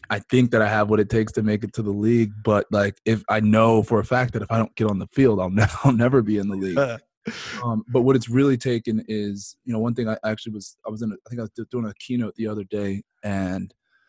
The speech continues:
Speaker 1: it just kinda came to the back of my mind of it's those, those cliche moments when no one's watching, when you have that opportunity to not do that extra rep,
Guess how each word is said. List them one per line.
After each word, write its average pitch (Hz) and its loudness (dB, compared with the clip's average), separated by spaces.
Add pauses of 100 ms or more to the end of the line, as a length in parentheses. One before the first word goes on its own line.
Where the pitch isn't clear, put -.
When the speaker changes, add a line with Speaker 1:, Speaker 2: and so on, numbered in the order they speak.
(640)
Speaker 1:
it 123 0
just 117 -2
kinda 143 6
came 127 4
to 120 2
the 113 2
back 117 2
of 120 2
my 104 2
mind 110 2
of 104 0
it's 110 -4
those, 110 0 (600)
those 127 2
cliche 139 2
moments 120 2
when 113 0
no 110 0
one's 113 0
watching, 104 -2
when 101 0
you 107 0
have 110 2
that 101 0
opportunity 101 -2
to 98 -2
not 98 0 (120)
do 107 2
that 101 0
extra 98 -4
rep, 92 0